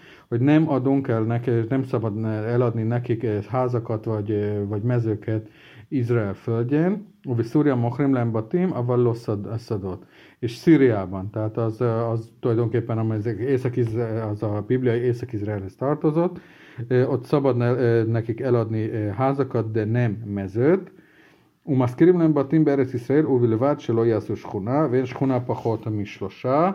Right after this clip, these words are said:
És, ö, Izrael földjén, ö, szabad nekik, ö,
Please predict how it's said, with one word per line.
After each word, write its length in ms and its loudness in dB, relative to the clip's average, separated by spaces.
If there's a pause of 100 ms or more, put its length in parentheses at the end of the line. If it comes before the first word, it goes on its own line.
(520)
És, 440 -2
ö, 260 0
Izrael 380 2
földjén, 580 4
ö, 140 -4
szabad 460 0
nekik, 440 -2
ö, 240 -2